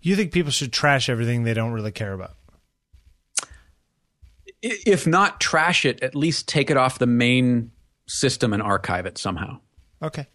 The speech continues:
Speaker 2: Get it, get it out of the main flow of, of these, these m-, images, these memories, these, these scenes that you're, that you're trying so hard to create. Does that, does that make sense?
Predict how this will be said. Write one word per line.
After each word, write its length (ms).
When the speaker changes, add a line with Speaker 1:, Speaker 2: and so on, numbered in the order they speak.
Speaker 2:
Get 160
it, 180
get 140
it 100
out 140
of 60
the 80
main 380
flow 640
of, 420
of 520
these, 380
these 340
m-, 200
images, 480
these 160
memories, 640
these, 400
these 540
scenes 600
that 120
you're, 280
that 140
you're 140
trying 320
so 160
hard 220
to 60
create. 560
Does 180
that, 80
does 100
that 100
make 140
sense? 460